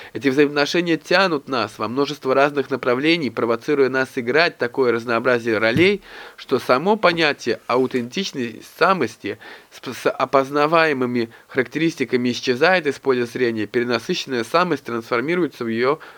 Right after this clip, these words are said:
полное отсутствие. По мнению Гергена, мы пребываем в состоянии непрерывного конструирования и преобразования. При этом мы осознаем существование альтернативных версий самости и можем играть с возможностью быть разными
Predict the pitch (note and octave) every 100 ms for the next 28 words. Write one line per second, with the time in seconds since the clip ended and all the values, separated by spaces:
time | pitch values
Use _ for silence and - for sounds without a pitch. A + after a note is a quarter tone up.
0 | - - D#3 E3 D3+ C#3 - C#3 A2+ -
1 | F2+ - - - _ _ _ _ - -
2 | B2 D3 F#3 F3 C3 E3 D#3+ B2+ G2 G#2
3 | C#3+ D#3+ D3+ C3+ D3+ D3 - A#2 B2 B2
4 | D3+ C#3 D3 D#3+ E3+ E3 F3 E3+ D#3+ D#3
5 | D3+ - C#3+ D3 D3 C#3 C3 A#2+ C3 B2+
6 | B2 B2 B2 G#2 F2+ G2+ - - - -
7 | - C#3 C#3 C3+ D#3 G3+ F#3 - C3+ C#3+
8 | D#3+ D#3 C3+ C3+ C3 B2+ B2+ D#3 D#3+ B2
9 | A#2+ A#2+ B2+ B2+ D#3 B2 A2+ C3 B2+ -
10 | G#2 E3 F#3+ E3 - G#2+ G2 B2+ C#3+ B2+
11 | A#2 A2+ B2 F3+ G3+ A2+ A2 C#3+ D3 B2+
12 | A2 A#2 A#2 G3+ G3+ - - - C3 E3
13 | F3+ D#3 A2+